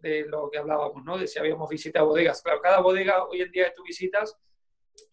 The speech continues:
te cuenta que intenta destacar con algo. Tú me comentabas lo del ánfora, y también cuando estuve visitando Prado Rey,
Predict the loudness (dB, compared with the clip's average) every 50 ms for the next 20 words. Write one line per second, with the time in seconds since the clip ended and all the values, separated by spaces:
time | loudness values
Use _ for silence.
0 | _ _ _ -20 -14 -12 -10 -6 -2 -2 -2 2 4 4 4 4 2 -2 -10 _
1 | _ -6 -4 -4 -4 -4 -4 -4 -4 -2 2 2 2 2 2 0 -2 -4 -2 -2
2 | -2 0 2 2 0 0 0 -2 -4 -4 -2 -4 -4 -4 -6 -10 -10 -10 -12 -10
3 | -8 -6 -6 -4 -4 -6 -4 0 2 2 2 2 0 -4 -2 0 2 2 0 0
4 | -4 -4 -2 0 -2 -2 -4 _ _ _ _ _ _ _ _ _ -8 -6 -4 -2
5 | -2 -2 -2 -2 0 -2 -2 0 0 -2 -2 -2 -4 -8 -4 -2 -2 -2 -2 -4
6 | -6 -6 -4 -2 -2 -2 -2 -2 -2 0 0 0 0 2 2 2 2 0 0 -2
7 | -2 -2 0 0 2 2 0 0 0 0 0 0 -2 -6 -10